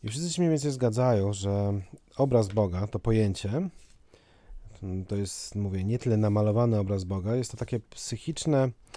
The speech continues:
pojęcie, w którym można, mm, ująć, e, emocje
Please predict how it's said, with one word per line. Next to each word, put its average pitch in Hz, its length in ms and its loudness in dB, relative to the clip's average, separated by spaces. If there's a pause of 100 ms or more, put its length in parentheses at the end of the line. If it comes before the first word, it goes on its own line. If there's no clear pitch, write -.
(1000)
pojęcie, 165 760 4
w - 80 -16
którym 156 480 2
można, 139 440 4 (200)
mm, 117 520 -2 (2000)
ująć, 131 840 4 (120)
e, 98 560 2 (380)
emocje 127 920 2